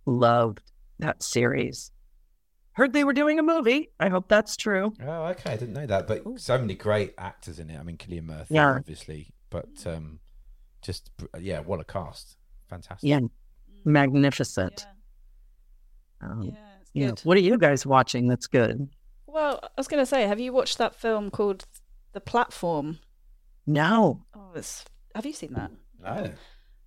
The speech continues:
Speaker 3: I think it's called The Platform.
Speaker 2: Isn't it, like, people up a big, tall platform?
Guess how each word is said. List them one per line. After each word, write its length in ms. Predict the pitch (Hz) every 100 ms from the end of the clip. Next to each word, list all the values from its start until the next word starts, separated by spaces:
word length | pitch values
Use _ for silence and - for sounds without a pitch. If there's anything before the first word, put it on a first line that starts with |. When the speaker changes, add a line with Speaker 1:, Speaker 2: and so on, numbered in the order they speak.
| - _ _ -
Speaker 3:
I 40 |
think 180 | 539 -
it's 100 | -
called 180 | - -
The 60 |
Platform. 460 | - - 165 151 170
Speaker 2:
Isn't 140 | 185
it, 60 | 170
like, 200 | 156 -
people 240 | 190 170
up 100 | 160
a 60 | 147
big, 240 | 151 - - -
tall 220 | - 147
platform? 460 | - - - -